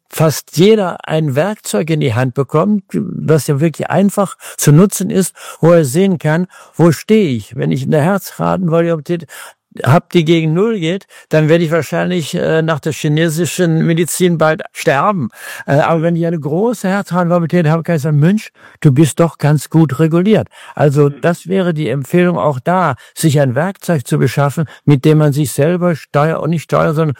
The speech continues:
Speaker 1: kontrollieren kann und dann steuern kann.
Speaker 2: Vielleicht, um jetzt nochmal den Zusammenhang auch zu dem, was wir gerade besprochen haben, und sozialen Interaktionen und der H V zu, zu bringen, das finde ich nochmal ganz spannend. Wir sehen natürlich, wenn wir mehrere Tage messen, auch wie Tage funktionieren. Und ich habe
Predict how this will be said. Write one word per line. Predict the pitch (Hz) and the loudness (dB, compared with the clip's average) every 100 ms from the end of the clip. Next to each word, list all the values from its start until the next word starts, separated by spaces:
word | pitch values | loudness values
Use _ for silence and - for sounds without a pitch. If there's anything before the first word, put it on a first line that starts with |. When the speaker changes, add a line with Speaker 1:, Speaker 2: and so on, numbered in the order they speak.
| - | 0
Speaker 1:
kontrollieren | 165 165 202 214 143 110 | 2 2 2 2 0 -2
kann | 101 104 | -2 -2
und | 135 151 | -2 0
dann | 151 165 | 0 0
steuern | - 92 90 87 | -2 -2 -2 -4
kann. | 95 95 127 _ _ _ _ _ _ _ - | -6 -8 -10 _ _ _ _ _ _ _ -2
Speaker 2:
Vielleicht, | 131 175 190 | 2 2 2
um | 170 | 2
jetzt | 156 | 2
nochmal | 156 165 139 | 4 4 2
den | 135 | 0
Zusammenhang | - 123 135 208 147 127 123 127 - 117 131 135 | -2 -2 0 0 0 0 0 -2 -6 -4 -2 -2
auch | - 123 - | -4 -8 -8
zu | 143 | -6
dem, | 135 | -4
was | 135 - | -6 -6
wir | 123 | -6
gerade | 110 143 185 | -2 -2 -2
besprochen | 147 - 131 - 123 | -6 -4 -6 -4 -8
haben, | 123 | -8
und | 131 | -8
sozialen | - - 127 123 135 | -12 -8 -2 -2 -2
Interaktionen | 139 - 120 _ 139 143 151 | -6 -4 -6 _ -4 -4 -6
und | 120 | -4
der | 113 | 0
H | 117 117 | 2 0
V | - 131 175 151 | -2 -4 -4 -6
zu, | - 143 120 | -8 -6 -6
zu | - 123 | -6 -4
bringen, | 110 113 107 | -2 -2 -2
das | 113 | -6
finde | - 143 | -4 -4
ich | 127 | -2
nochmal | 131 123 | -4 -4
ganz | 117 | -4
spannend. | - 127 147 131 | -2 0 0 0
Wir | 127 | 0
sehen | 117 143 | 0 0
natürlich, | 202 165 143 135 | 0 -2 -4 -2
wenn | 127 120 | -2 0
wir | 117 | 2
mehrere | 135 151 131 | 2 0 -4
Tage | - 143 135 | 0 0 0
messen, | 123 - - | -4 -8 -4
auch | 127 120 | -4 -4
wie | 127 | -8
Tage | - 113 120 117 | -2 0 0 -2
funktionieren. | 117 113 - 117 - | -6 -10 -10 -10 -10
Und | - | -10
ich | - | -4
habe | 123 | -4